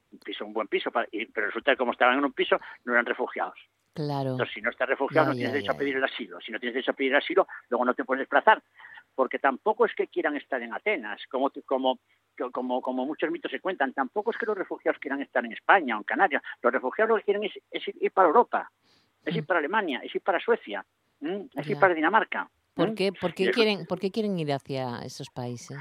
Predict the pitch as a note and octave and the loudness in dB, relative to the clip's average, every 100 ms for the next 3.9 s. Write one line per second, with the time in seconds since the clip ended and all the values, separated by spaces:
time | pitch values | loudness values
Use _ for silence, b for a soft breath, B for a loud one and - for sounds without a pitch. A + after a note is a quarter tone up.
0 | - - G#2+ A#2 D#3 G3 - F3 C#3 C3 | -12 -2 2 4 6 6 6 2 4 0
1 | B2+ C3 C3 B2+ E3 F#3+ E3+ D3 - A#2 | -2 -8 -2 0 0 0 0 0 -2 -2
2 | B2 B2+ B2 C3 A#2+ B2 B2 A#2+ B2 A#2 | -2 -2 -2 -2 -2 -2 -2 -4 -4 -6
3 | B2 A#2 - B3 A3+ A2 _ D#3 | -6 -4 2 2 2 -10 _ -10